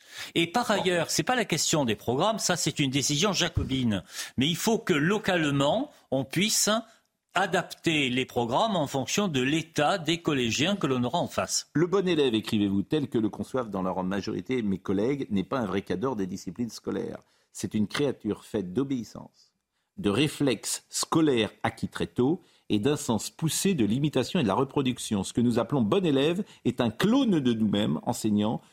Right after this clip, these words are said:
Speaker 2: une ressucée de ce que nous fûmes et un reflet de ce qu'attendent les oligarques au pouvoir. Les enseignants ont la plupart du temps été bons élèves dont la ref-,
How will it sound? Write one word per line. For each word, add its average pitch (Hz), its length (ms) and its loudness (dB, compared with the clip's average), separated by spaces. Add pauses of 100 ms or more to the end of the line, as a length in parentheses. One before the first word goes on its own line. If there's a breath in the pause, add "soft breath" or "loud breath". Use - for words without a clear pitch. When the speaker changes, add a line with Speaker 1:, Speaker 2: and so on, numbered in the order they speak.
(120)
Speaker 2:
une 123 120 4
ressucée 214 760 0
de 135 100 0
ce - 80 -4
que - 80 -2
nous 107 140 4
fûmes 151 420 0 (260 soft breath)
et 131 120 2
un 135 100 4
reflet 214 460 2
de 147 100 0
ce 123 100 -6
qu'attendent 135 360 0
les 110 180 2
oligarques 151 920 -2
au 123 80 0
pouvoir. 113 520 0 (240 loud breath)
Les 101 180 0
enseignants 143 440 2
ont 107 40 2
la 98 80 0
plupart 123 320 -2
du 110 140 -4
temps 135 140 -2
été 95 180 -2
bons 117 240 0
élèves 110 260 2
dont 104 120 0
la 90 100 0
ref-, 101 400 -2